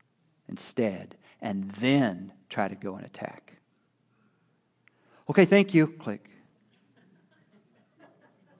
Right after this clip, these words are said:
But that's where we are. Pragmatism says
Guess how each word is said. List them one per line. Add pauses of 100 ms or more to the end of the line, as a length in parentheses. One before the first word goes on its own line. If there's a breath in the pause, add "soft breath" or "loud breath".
(960 soft breath)
But
that's
where
we
are. (2250)
Pragmatism
says